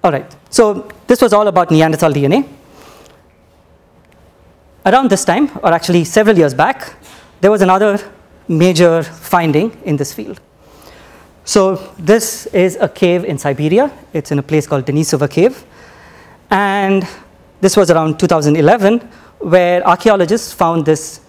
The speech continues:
pinky finger. So that's what we have here. Um, and again, they decided to test it for D N A. So there was initial hypotheses about what could this be.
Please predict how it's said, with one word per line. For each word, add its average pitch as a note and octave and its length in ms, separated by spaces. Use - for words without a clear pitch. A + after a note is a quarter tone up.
pinky A3 240
finger. D#3 280
So - 100
that's C#3 220
what D3 120
we D3 80
have C3+ 180
here. C4 180
Um, F3 440
and G3+ 480
again, G3 460
they F3+ 100
decided E3 360
to F3+ 60
test G3+ 280
it F3+ 100
for E3+ 100
D D#3+ 140
N G#3 80
A. A3+ 120
So E3+ 220
there E3 240
was E3 240
initial F#3+ 360
hypotheses G#3 540
about D#3 460
what D#3+ 260
could E3 160
this - 360
be. G3 220